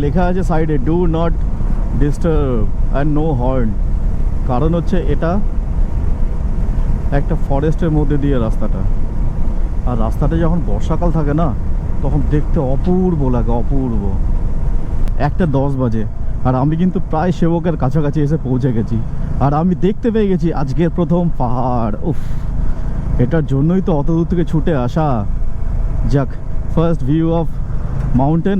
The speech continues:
হয়ে গেছে আজকে, এইবার মাউন্টেনে রাইড করবো বস। মজাই আলাদা, মজা, মজা। এটা হচ্ছে সেবকের রেল গেট। তো তোমরা দেখতেই পাচ্ছ ড্রিম ওয়াক আমাদের সাথে জয়েন করে গেছে, আর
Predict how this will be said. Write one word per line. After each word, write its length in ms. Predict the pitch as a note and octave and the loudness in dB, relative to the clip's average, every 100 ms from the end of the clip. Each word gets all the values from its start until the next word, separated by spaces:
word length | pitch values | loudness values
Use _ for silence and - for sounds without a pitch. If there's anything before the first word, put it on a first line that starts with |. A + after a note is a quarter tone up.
| C#3 | 0
হয়ে 140 | D3+ | 0
গেছে 200 | F3 E3 F3+ | 0 0 0
আজকে, 180 | E3+ G3 A#3 - - B2+ | 0 0 0 -2 -2 0
এইবার 240 | C#3+ D3 D#3 C3+ | 0 0 0 0
মাউন্টেনে 440 | C#3+ D3 D3 D3 A#2+ | 0 0 0 0 0
রাইড 200 | A#2+ A#2 - | 0 0 0
করবো 220 | G#2+ G#2+ A2+ | -2 0 0
বস। 180 | C3 - - - - - - - - - - - D3 | 0 -2 -2 -2 -2 -2 0 -2 -2 -2 -2 0 2
মজাই 440 | D#3+ C#3 D#3 C3+ A2+ | 2 2 0 0 -2
আলাদা, 220 | A2 G#2+ A2+ | -2 -2 0
মজা, 240 | G#2+ A2 G2+ G2 | 0 0 -2 -2
মজা। 240 | G2+ G#2 F#2 - - - - - - - - - - - - - - - - - - C#3+ C#3 A#2+ C#3 C3 | 0 -2 -2 -6 -6 -4 -4 -4 -4 -2 -2 -2 -2 -2 -2 -2 -2 -2 -2 -2 0 0 0 0 0 0
এটা 140 | - C3+ | 0 0
হচ্ছে 180 | C3 F3+ - | 0 -2 -2
সেবকের 380 | D3 D3+ F3+ C#3+ | 0 0 0 0
রেল 140 | B2+ A#2 | 0 0
গেট। 160 | G#2 G#2+ - - - - - | -2 -4 -6 -6 -6 -4 0
তো 60 | G3 G3 | 0 2
তোমরা 200 | G#3 G#3+ G#3 | 0 0 0
দেখতেই 260 | F#3 A#3+ A3 | 0 0 0
পাচ্ছ 180 | A3+ - A#3 A#3 G3 - - - - - - - - C3+ | -2 0 0 2 -2 -4 -8 -6 -6 -6 -4 -2 0 2
ড্রিম 220 | E3+ G#3 | 2 2
ওয়াক 160 | G#3+ G3 G3 | 0 0 0
আমাদের 220 | G#3 F#3+ | 2 0
সাথে 140 | G3 G3 | 0 0
জয়েন 160 | E3+ F#3 F#3+ | 2 0 0
করে 140 | G3+ G3+ | 0 0
গেছে, 180 | E3+ G3+ - - - - - - - - - - - - - - | 0 -2 -2 -6 -6 -4 -4 -4 -4 -4 -4 -4 -2 -2 -2 0
আর 80 | C#3 | 0